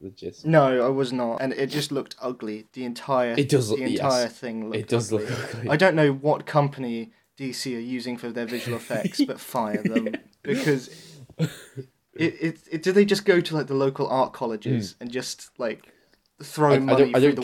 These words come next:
Speaker 1: care
Speaker 2: windows
Speaker 1: what
Speaker 2: into the art
Speaker 1: anyone
Speaker 2: students?
Speaker 1: says, the special effects in Wonder Woman are horrible. Particularly the
Speaker 2: Yeah.
Speaker 1: green screen and,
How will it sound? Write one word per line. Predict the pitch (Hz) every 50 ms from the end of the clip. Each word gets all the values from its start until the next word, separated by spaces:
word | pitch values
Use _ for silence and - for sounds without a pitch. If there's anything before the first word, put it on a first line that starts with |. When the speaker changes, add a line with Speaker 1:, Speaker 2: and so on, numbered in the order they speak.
| 127 139
Speaker 1:
care | 123 110 110
Speaker 2:
windows | 113 113 98 90 - -
Speaker 1:
what | 120
Speaker 2:
into | 117 - - -
the | 123 127 120
art | 120 - 120
Speaker 1:
anyone | 120 113 117 110 104 107 104
Speaker 2:
students? | 101 95 -
Speaker 1:
says, | - 98 90 87 85 -
the | 95
special | - - - 101 - - 104
effects | 101 - 101 95 - - - -
in | 98 98
Wonder | 92 92 92
Woman | 92 87 85 90 87 87 85 -
are | - 85 85 87 92 98 95 98 110 -
horrible. | - - - - - - 120 101 - - 110 - 85 - - 82 78 - - _ _ _ _ _ _ _ _ _ _ _ _
Particularly | - 113 - 139 131 - 131 131 123 110 110
the | -
Speaker 2:
Yeah. | - - 107
Speaker 1:
green | 104 104 107
screen | - - - 87 85 87 85 87 90 87 87 -
and, | - 90 90 87 90 92 87